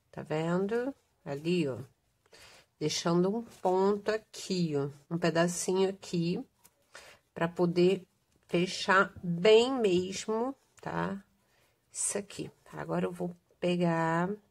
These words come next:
vou passar com a agulha por dentro do nozinho, ó lá. E puxo. Tudo isso, eu vou virar aqui, sem costurar, com a agulha pra baixo.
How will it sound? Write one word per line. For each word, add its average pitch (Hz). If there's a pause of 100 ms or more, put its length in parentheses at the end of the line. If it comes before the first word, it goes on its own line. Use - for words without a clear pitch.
vou 175
passar 175
com -
a 208
agulha 196 (760)
por 247
dentro 208
do 175
nozinho, 165 (100)
ó 170
lá. 143 (1040)
E 196
puxo. -
Tudo 196
isso, 190 (600)
eu 156
vou 175
virar 170
aqui, 196 (380)
sem -
costurar, 175
com -
a 185
agulha 180
pra 180
baixo. 165